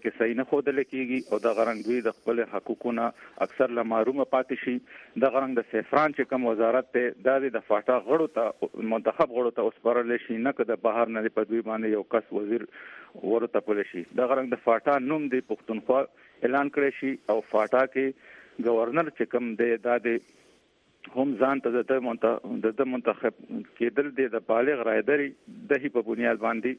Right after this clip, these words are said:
کېږي. دغه رنګ چې کوم تور قانون دی، اف سی آر، دا یو غیر انساني قانون دی. دې کې چې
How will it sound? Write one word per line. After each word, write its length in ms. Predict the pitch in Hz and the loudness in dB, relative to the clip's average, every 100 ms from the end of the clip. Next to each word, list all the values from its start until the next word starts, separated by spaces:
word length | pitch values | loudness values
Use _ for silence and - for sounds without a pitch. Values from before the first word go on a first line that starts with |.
| _ - | _ -2
کېږي. 300 | 123 101 98 127 | -2 -2 -2 0
دغه 180 | 131 | 0
رنګ 140 | 135 135 | -2 -2
چې 60 | 120 - | -4 0
کوم 140 | 131 123 110 - | -2 -2 -8 -2
تور 180 | 156 156 131 | 0 0 0
قانون 300 | 123 135 127 | 0 0 0
دی، 80 | 131 117 | 0 -2
اف 100 | - - | -4 -4
سی 140 | 123 127 | 2 2
آر، 140 | 131 - - - - | 0 -6 -20 -16 0
دا 80 | 127 127 | 2 2
یو 80 | 107 | 2
غیر 200 | 131 143 120 | 2 2 0
انساني 340 | 117 117 123 127 | -2 0 0 0
قانون 320 | 117 117 139 139 | 0 2 -2 0
دی. 80 | 135 | -2
دې 180 | 110 131 | 0 -2
کې 80 | 127 | -2
چې 80 | - | -4